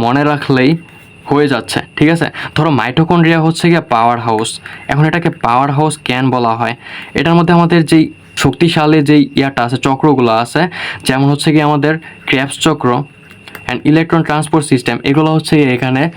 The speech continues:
হয়। ক্রেবস চক্র আর ইলেকট্রন ট্রান্সপোর্ট সিস্টেমের মধ্যে শক্তিশালী যেই সাইকেলগুলো আছে ওইগুলো হচ্ছে বা, আহ, ইয়াটা প্রসেসটা আছে সেটা এখানে হয়ে থাকে বলে অনেক শক্তি উৎপন্ন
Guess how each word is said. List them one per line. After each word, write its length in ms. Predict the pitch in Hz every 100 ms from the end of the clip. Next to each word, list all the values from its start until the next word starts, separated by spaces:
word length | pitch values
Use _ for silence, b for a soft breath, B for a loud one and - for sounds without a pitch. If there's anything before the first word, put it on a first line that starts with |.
| -
হয়। 160 | - 117 -
ক্রেবস 220 | 131 135 -
চক্র 160 | 151 165
আর 40 | 143
ইলেকট্রন 240 | 139 139 143
ট্রান্সপোর্ট 300 | 143 - 156 151
সিস্টেমের 220 | 143 151
মধ্যে 140 | 151 -
শক্তিশালী 460 | 123 147 147 143 139
যেই 120 | 151 160 B B B B -
সাইকেলগুলো 400 | 127 151 147 120
আছে 140 | 117 143 160 -
ওইগুলো 220 | 135 139 147
হচ্ছে 140 | 147 151
বা, 60 | 127
আহ, 600 | 131 - 123 123 - -
ইয়াটা 220 | 139 135 131
প্রসেসটা 320 | 143 151 143
আছে 120 | 120 135
সেটা 160 | 143 139 127
এখানে 220 | 139 139
হয়ে 140 | 127 131
থাকে 140 | 143 135
বলে 100 | 127 120
অনেক 100 | 127
শক্তি 180 | 135 - 139
উৎপন্ন 200 | 117